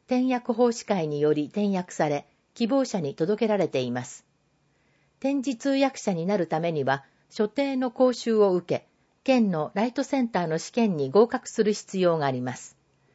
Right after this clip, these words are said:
講習は随時受け付けています。詳しくは下記へ。点訳奉仕会。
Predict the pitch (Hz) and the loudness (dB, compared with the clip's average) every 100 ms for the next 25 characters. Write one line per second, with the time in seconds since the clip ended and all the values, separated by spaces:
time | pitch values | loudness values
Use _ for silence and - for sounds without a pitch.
0 | _ _ _ _ - 294 294 285 277 262 | _ _ _ _ -2 0 0 -2 0 0
1 | 240 285 277 160 139 - - 208 - 190 | -2 0 0 -2 -6 -4 0 0 0 -4
2 | 135 131 127 131 - _ _ _ _ _ | -2 -4 -4 -8 -14 _ _ _ _ _
3 | _ 226 254 269 - 175 143 131 _ - | _ 0 0 -2 -6 -2 0 -2 _ -10
4 | 190 - 120 120 _ _ _ _ _ _ | -10 -8 -8 -8 _ _ _ _ _ _
5 | _ _ _ _ - 277 285 277 - 233 | _ _ _ _ -6 -4 -4 -4 0 2
6 | 226 214 - 151 123 | 2 0 -6 -10 -10